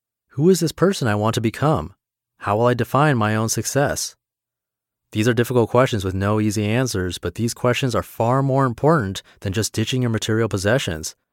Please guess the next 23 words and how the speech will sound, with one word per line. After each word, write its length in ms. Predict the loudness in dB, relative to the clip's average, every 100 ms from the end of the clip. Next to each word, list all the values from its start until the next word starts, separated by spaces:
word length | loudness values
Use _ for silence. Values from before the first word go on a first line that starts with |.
| _
If 160 | -8 0
you 80 | 2
don't 180 | 4
answer 260 | 4 2 2
them 180 | 0 -2
carefully, 720 | 0 0 2 4 4 2 -2
rigorously, 720 | 0 0 2 2 4 2 2 -6 _ _ -8
then 140 | -4
the 60 | -4
closet 420 | 2 4 4 2
you 220 | 2 2
just 240 | 2 0
decluttered 580 | -2 -2 2 4 4 2
will 140 | 0 -2
be 120 | -4
brimming 460 | -4 -2 0 0
with 120 | 0 2
new 160 | 2
purchases 760 | 4 2 4 0 2 -2 -4 -6
not 240 | -4 -2
long 260 | 0 0 0
from 180 | -4 -6
now. 280 | -6 -8